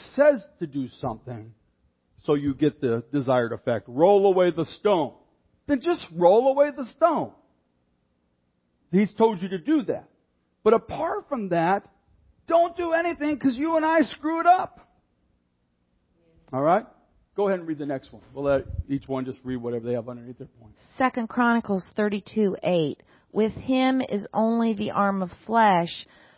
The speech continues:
Speaker 2: but with us is the Lord our God to help us and to fight for us."
Speaker 1: Okay.
Speaker 2: And the people gained confidence.
Speaker 1: Yeah, I love these scriptures. We're gonna fly through here. Sorry. We're really gonna have to fly through. Facts.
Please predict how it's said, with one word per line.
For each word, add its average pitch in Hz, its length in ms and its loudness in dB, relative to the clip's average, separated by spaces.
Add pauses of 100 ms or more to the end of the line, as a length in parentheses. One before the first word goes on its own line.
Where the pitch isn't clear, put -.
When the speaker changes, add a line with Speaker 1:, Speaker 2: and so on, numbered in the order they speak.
(100)
Speaker 2:
but 202 160 6
with 120 300 0
us 214 380 4 (140)
is 180 160 -8
the 190 80 -6
Lord 185 320 0
our 180 160 0
God 180 480 2
to 175 120 -6
help 185 320 0
us 190 100 -4 (100)
and 180 120 -8
to 175 80 -6
fight 170 420 -6
for 185 260 2
us." - 240 -12 (300)
Speaker 1:
Okay. 110 300 -10 (380)
Speaker 2:
And 180 140 -6
the - 60 -6
people 185 320 -6
gained 160 320 -10
confidence. - 600 -14 (180)
Speaker 1:
Yeah, 117 340 -2 (180)
I 113 40 -4
love 117 200 2
these 113 140 -10
scriptures. 98 400 -12
We're 143 140 0
gonna 160 200 4 (320)
fly 160 280 6
through 127 240 -2
here. 98 180 -4
Sorry. 90 320 -4 (200)
We're 113 240 -2
really 120 220 -2
gonna 117 140 -4
have 110 100 -4
to - 80 -20
fly 104 160 -6
through. 101 200 -20 (300)
Facts. 196 400 0